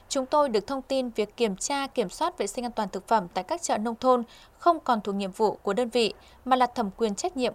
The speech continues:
của ngành công thương. Tiếp tục đem vấn đề này trao đổi với lãnh đạo Phòng Kỹ thuật An toàn Môi trường Sở Công Thương, chúng tôi được biết công tác kiểm tra, kiểm soát vệ sinh an toàn thực phẩm tại các chợ nông thôn thực sự cũng chưa được quan tâm, bởi nhiệm vụ ở đơn vị hiện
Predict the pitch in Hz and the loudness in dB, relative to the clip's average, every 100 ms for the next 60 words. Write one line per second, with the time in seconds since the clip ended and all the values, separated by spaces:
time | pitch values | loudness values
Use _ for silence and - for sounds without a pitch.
0 | - 202 190 214 190 220 220 247 226 190 | 0 0 2 -2 0 -2 6 6 6 2
1 | _ _ - - - - - - - - | _ _ -20 -20 -20 -20 -20 -20 -20 -10
2 | - 359 285 - 220 233 214 214 285 226 | -4 0 0 0 0 -2 -2 0 0 0
3 | 220 208 285 254 226 180 202 233 269 277 | 0 -2 -2 2 2 2 -2 -2 0 0
4 | - 226 208 220 - 240 - 247 - 233 | 2 2 2 0 0 0 0 -6 2 2
5 | 202 233 233 233 202 - 196 240 233 262 | 2 -2 0 0 0 -2 -2 -2 2 4
6 | 233 226 - - - 277 330 277 202 202 | 4 0 -14 -16 -8 -4 -2 0 0 0
7 | 320 349 - 240 226 359 - 262 190 - | -2 -2 -2 -2 -2 -4 0 -2 -2 -4
8 | 277 269 - 190 - 339 349 226 - 240 | -4 -4 -4 -4 0 -2 0 -2 -2 -6
9 | 233 220 196 180 - 208 180 202 190 349 | -4 -4 -4 -4 0 0 0 -4 -2 -4
10 | - 208 226 220 254 233 - - - - | -2 -2 -2 2 4 4 2 -14 -10 -4
11 | 302 - 294 - - 269 302 - 320 302 | -2 0 0 -2 -2 -6 -4 -2 0 2
12 | 254 247 269 254 226 _ - - 254 240 | 0 2 4 4 0 _ -20 -2 2 2
13 | 247 233 247 - 220 277 294 247 196 220 | 2 2 2 4 2 2 0 -2 0 -2